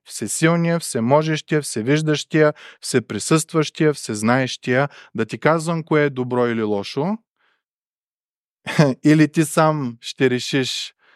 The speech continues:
да определиш кое е добро или лошо в живота ти." Има ли си такъв момент, когато, примерно, събирате се с някой, който е в, във властта, имате нужда от неговата услуга, или пък с някой строител, майстор, който знае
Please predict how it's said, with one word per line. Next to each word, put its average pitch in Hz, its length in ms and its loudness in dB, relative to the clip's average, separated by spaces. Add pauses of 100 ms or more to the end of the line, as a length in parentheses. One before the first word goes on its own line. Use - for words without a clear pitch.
(180)
да 127 140 4
определиш 123 600 0
кое 127 220 2
е 127 120 2
добро 117 680 0 (120)
или 117 180 0
лошо 113 680 -2 (440)
в 113 180 4
живота 104 440 -2
ти." - 220 -20 (720)
Има 165 160 8
ли 185 80 4
си 180 180 0
такъв 175 320 0
момент, 156 300 0
когато, 156 500 2 (260)
примерно, 160 260 4
събирате 156 540 2
се 143 160 -8
с - 80 -6
някой, 151 300 2
който 151 380 0
е 143 200 0 (800)
в, 127 400 4
във 120 240 2
властта, 117 380 0
имате 143 360 0
нужда 143 320 2
от 127 140 -2
неговата 135 440 0
услуга, 147 420 2
или 143 120 2
пък 123 180 -4
с 127 180 -6
някой 147 320 2
строител, 147 500 0
майстор, 139 420 -2
който 143 280 0
знае 147 300 -2